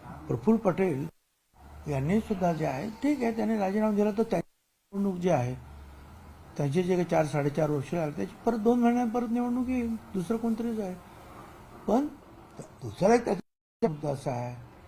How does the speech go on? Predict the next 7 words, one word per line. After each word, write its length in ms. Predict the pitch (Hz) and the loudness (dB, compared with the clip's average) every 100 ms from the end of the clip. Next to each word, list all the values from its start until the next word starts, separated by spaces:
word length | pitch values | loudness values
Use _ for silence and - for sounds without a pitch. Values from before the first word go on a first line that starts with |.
| - - - | -20 -20 -14
की 60 | 190 | -6
त्यांच्या 400 | 160 156 226 233 | -2 0 2 4
विरुद्ध 340 | 226 226 233 | 4 4 2
जे 160 | 233 226 | 2 4
काय 240 | 226 190 - _ _ _ - - _ _ - - - - - | 6 4 2 _ _ _ -20 -20 _ _ -20 -20 -20 -20 -6
परत 240 | 190 208 190 | -2 0 4
अर्-, 1080 | 165 - - - - - - - - - | 2 2 -16 -20 -20 -20 -20 -20 -20 -18